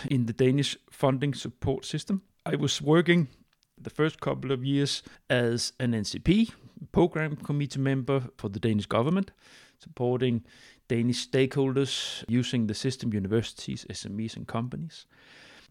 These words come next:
Then I moved to Brussels, moved on working for the Danish offshore energy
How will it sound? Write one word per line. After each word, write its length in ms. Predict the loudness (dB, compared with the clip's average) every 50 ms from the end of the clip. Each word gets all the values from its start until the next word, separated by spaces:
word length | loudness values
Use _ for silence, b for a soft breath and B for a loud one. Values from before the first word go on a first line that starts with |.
| -10
Then 380 | -2 2 4 4 4 4 2 -2 -8 _ _ _ _ _ _
I 120 | 0 2
moved 280 | 4 4 2 2 0 -2
to 60 | -4 0
Brussels, 640 | 2 4 4 4 2 0 -2 -2 -4 -6 -8 -10 -12 _ -20 -20 -20 _ _ -4
moved 400 | -2 2 4 4 4 4 6 6
on 340 | 6 6 4 2 0 -2 -4
working 540 | -6 -2 0 2 2 2 0 -2 -4 -4 -6
for 300 | -4 0 0 2 2 2
the 100 | 0 0
Danish 400 | 2 2 4 4 4 2 0 -2 -2
offshore 680 | 0 0 2 0 -2 -2 0 2 2 4 2 0 -2 -4 -10 -18 -20 -20 _ _ -10
energy 460 | -6 -4 -4 -2 -2 -4 -6 -6 _